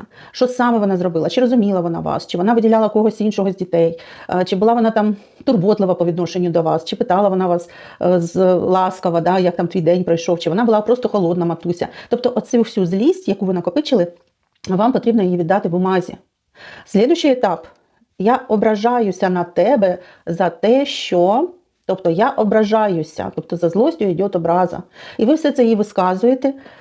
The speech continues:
Е, опять емоціонально можна писати все, що завгодно. Е, любі ті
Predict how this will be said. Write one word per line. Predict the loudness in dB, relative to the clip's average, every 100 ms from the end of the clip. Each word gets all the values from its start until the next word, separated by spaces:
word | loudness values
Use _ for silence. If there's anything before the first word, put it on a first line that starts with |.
| -20 _ _ _ 0
Е, | 0 0 -8 -12 -8
опять | 0 0 2
емоціонально | 2 2 2 0 2 0 2
можна | 2 0 0
писати | -2 -2 -2 -4
все, | -2 -2
що | 0 0
завгодно. | 0 0 0 0 0 0 -2
Е, | -2
любі | 2 2 2 2 2
ті | 0 -2 0 0